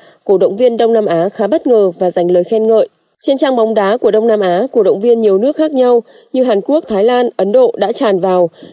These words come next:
để bàn luận về kết quả trận đấu. Hầu hết mọi người đều gửi lời khen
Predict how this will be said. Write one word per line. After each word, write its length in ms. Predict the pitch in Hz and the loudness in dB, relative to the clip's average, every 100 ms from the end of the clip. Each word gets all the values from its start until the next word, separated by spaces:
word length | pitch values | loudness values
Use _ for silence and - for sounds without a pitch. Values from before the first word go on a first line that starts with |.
| - | -2
để 180 | 190 | 0
bàn 200 | 175 180 | 2 2
luận 140 | 196 - | 2 0
về 100 | 196 | -2
kết 200 | 190 302 | -2 -2
quả 160 | - 190 | 0 -2
trận 180 | - 165 | -2 0
đấu. 300 | 170 175 285 - - _ | 2 2 0 -6 -20 _
Hầu 160 | - 220 | -2 0
hết 220 | 302 311 | 0 0
mọi 140 | 240 | 0
người 300 | 208 202 190 175 - | 2 2 0 -2 -8
đều 200 | - 208 | 0 0
gửi 180 | 196 190 | 2 2
lời 180 | 160 180 | 2 0
khen 300 | 254 247 | 0 -2